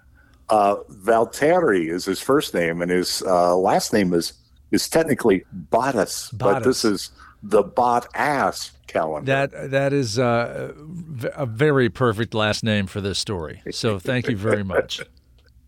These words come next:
Speaker 1: Well, you know how it is. You're kind of a cool, fit guy. Your girlfriend is,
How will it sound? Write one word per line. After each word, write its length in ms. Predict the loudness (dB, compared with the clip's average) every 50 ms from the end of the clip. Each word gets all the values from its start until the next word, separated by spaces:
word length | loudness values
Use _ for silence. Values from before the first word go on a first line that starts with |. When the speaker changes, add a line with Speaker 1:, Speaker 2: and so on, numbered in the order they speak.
| -10 -8 -6 -6 -6 -6 -2
Speaker 1:
Well, 340 | 2 4 6 6 6 6 6
you 160 | 4 4 2 2
know 100 | 2 2
how 220 | 2 2 2 2
it 100 | 2 0
is. 340 | -2 -4 -4 -4 -6 -4 -2
You're 140 | -2 -2 -2
kind 280 | -2 -2 -2 0 2 2
of 100 | 2 2
a 100 | 2 0
cool, 600 | 0 -4 -10 -4 0 2 4 6 6 4 4 2 _ -14 -20 -20 -16 -12
fit 400 | -10 -4 0 2 2 2 2 0
guy. 300 | 0 0 2 2 2 2 2
Your 200 | 2 0 0 0
girlfriend 840 | 2 4 4 4 4 4 2 0 0 2 2 2 2 2 2 2 2
is, 320 | 2 2 2 0 -4 -8